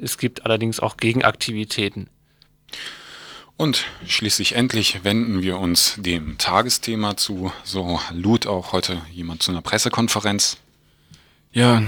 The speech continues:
Speaker 3: heute im Bilderzimmer des Rathauses zu Gast bei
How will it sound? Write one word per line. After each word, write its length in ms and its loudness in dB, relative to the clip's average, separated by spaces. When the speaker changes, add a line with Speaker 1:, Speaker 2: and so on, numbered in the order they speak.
Speaker 3:
heute 400 6
im 300 4
Bilderzimmer 680 6
des 220 0
Rathauses 840 0
zu 100 2
Gast 300 2
bei 300 4